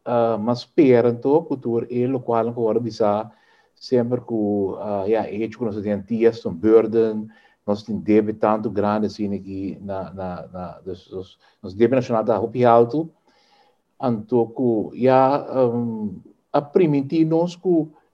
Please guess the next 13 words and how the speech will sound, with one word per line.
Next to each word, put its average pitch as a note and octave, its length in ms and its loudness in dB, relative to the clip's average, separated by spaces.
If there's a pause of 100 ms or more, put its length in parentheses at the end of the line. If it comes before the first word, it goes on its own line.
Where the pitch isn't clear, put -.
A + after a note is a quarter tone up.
(240)
a D3+ 40 6
luz G3+ 360 4
lo A#3 140 6
vini, D3 460 0 (400)
que C3+ 80 -6
vai C#3 260 2
um C3+ 120 -2
debt C3+ 320 4
relief, B2 360 0
tantas D#3+ 400 -2 (140)
ofertas C#3 340 0
assim C#3+ 120 -4
aqui, C3+ 400 -4